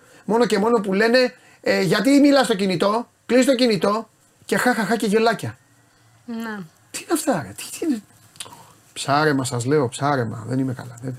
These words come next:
Speaker 1: λοιπόν, και το, το, τελείωσε, τελείωσε, τελείωσε, τελείωσε.
Speaker 2: Αυτό,
Speaker 1: Ναι, ναι.
Speaker 2: λόγω αυτού,
Speaker 1: Δηλαδή, τώρα
Speaker 2: ε.
Speaker 1: στο λέω με
Speaker 2: Red
Speaker 1: αφορμή
Speaker 2: flag.
Speaker 1: αυτό. Α, είναι δυνατόν;
Speaker 2: Ναι.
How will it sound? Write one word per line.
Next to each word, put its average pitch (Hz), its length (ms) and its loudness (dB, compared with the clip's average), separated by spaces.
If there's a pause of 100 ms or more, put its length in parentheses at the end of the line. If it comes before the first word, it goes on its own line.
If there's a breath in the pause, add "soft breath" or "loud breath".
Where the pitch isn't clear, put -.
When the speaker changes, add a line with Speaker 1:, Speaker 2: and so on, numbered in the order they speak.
(360 loud breath)
Speaker 1:
λοιπόν, 156 200 0
και 196 140 2
το, 196 240 0
το, 170 260 4
τελείωσε, 170 400 -2 (120)
τελείωσε, 165 280 0
τελείωσε, 143 280 -8 (160)
τελείωσε. 127 280 -8 (320)
Speaker 2:
Αυτό, - 240 -6
Speaker 1:
Ναι, 262 200 0
ναι. 214 100 -4
Speaker 2:
λόγω 262 240 -2
αυτού, 202 140 -2
Speaker 1:
Δηλαδή, 156 160 2
τώρα 190 140 4
Speaker 2:
ε. - 20 4
Speaker 1:
στο 165 140 0
λέω 170 580 4
με 151 100 0
Speaker 2:
Red 143 40 2
Speaker 1:
αφορμή 170 280 2
Speaker 2:
flag. 160 60 2
Speaker 1:
αυτό. 135 220 0 (760)
Α, 277 60 4
είναι 160 100 4
δυνατόν; 127 380 -4 (440)
Speaker 2:
Ναι. 208 80 -12